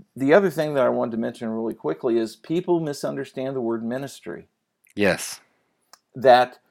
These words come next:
Speaker 1: it says in Ephesians four twelve through sixteen, it talks about the apostle, prophet, evangelist, pastor, teacher, and they're to equip the saints to do the work of the ministry.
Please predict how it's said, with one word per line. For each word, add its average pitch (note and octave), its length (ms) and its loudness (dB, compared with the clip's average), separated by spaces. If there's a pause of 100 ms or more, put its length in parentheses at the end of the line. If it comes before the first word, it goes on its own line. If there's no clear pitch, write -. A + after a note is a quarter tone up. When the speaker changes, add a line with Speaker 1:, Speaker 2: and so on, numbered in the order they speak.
(300)
Speaker 1:
it C#3 160 0
says B2+ 400 2
in B2+ 440 -2
Ephesians B2+ 520 -2
four C3 220 2
twelve B2+ 300 -4
through A#2 120 -4
sixteen, D3 460 -8
it A2+ 120 -4
talks A#2 240 -2
about A2 280 -2
the A2 60 -4
apostle, A2+ 460 -2
prophet, A2 420 0
evangelist, G#2+ 460 -8
pastor, A2 300 -4
teacher, C3+ 440 -4
and G#2+ 160 -4
they're D#3+ 320 2
to C#3+ 440 -6
equip - 480 0
the C#3 100 -2
saints B2 420 -2 (520)
to C3+ 200 -4
do D3 340 2
the B2 140 2
work A#2 320 0
of G#2 120 0
the G#2+ 80 -2
ministry. G#2+ 540 -6